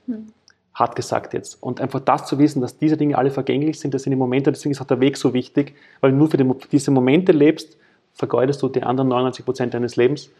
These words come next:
Speaker 2: Und wenn du am Ende deines Lebens sagen kannst, „Das Leben so gelebt, wie ich wollte“, dann hast du gewonnen. Weil dieses eine Leben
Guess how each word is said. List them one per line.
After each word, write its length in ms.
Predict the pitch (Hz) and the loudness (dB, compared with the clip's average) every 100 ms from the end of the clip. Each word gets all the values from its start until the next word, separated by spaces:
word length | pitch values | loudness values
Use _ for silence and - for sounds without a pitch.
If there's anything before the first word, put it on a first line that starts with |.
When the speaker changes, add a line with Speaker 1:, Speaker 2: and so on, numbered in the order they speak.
| _ _ _ _ _ | _ _ _ _ _
Speaker 2:
Und 120 | 123 | -2
wenn 80 | 120 | 0
du 60 | 123 | 2
am 60 | |
Ende 160 | 123 135 | 2 2
deines 160 | 139 | 4
Lebens 220 | 135 131 135 | 4 2 0
sagen 200 | 120 127 | -6 -4
kannst, 260 | 131 - | -6 -4
„Das 120 | 123 | 0
Leben 160 | 123 135 | 2 2
so 120 | 135 | 0
gelebt, 320 | - 123 123 | -2 -2 -2
wie 60 | - | -8
ich 100 | - | 0
wollte“, 440 | 120 139 160 170 - _ _ _ _ _ _ _ _ - | 2 4 2 0 -8 _ _ _ _ _ _ _ _ -10
dann 140 | 113 | -8
hast 120 | 110 | -8
du 80 | - | -8
gewonnen. 180 | 110 104 _ _ - | -8 -10 _ _ -10
Weil 100 | - | -2
dieses 240 | 139 147 | 0 0
eine 200 | 127 123 | -2 -2
Leben 300 | 113 113 117 | 0 -2 -6